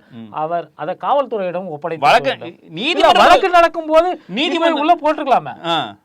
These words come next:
Speaker 2: அதை வந்து நீ வந்து ஒரு பார்ட்டியா உள்ள சேர்ந்திருக்கலாமே.
Speaker 1: ம்.
Speaker 2: அதையெல்லாம் செய்யாம வெறுமனே Twitter-ல மட்டுமே போட்டு, Twitter-ல ஏதோ இப்ப காசு கொடுக்குறானுங்க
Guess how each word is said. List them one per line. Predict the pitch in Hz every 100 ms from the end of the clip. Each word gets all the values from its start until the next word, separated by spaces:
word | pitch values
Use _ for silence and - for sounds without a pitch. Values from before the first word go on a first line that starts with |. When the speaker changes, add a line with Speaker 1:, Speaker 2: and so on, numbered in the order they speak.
| _
Speaker 2:
அதை | - 202
வந்து | 240 262
நீ |
வந்து | 233 226 262 226 202
ஒரு | 190 196
பார்ட்டியா | 233 240 240
உள்ள | 214 214
சேர்ந்திருக்கலாமே. | 214 226 220 156 123 110
Speaker 1:
ம். | 135 117 104
Speaker 2:
அதையெல்லாம் | 147 269 294 285 247
செய்யாம | 220 202 185 180 165 _ _ _
வெறுமனே | 175 240 294 294 277 277 262 _ _
Twitter-ல | 285 285 320 262
மட்டுமே | 220 220 220
போட்டு, | 208 180 160 180 180 - _ _
Twitter-ல | 240 262 320 285 208 175 170 -
ஏதோ | 208
இப்ப | 233 208
காசு | 185 285 285 226
கொடுக்குறானுங்க | 214 202 185 190 180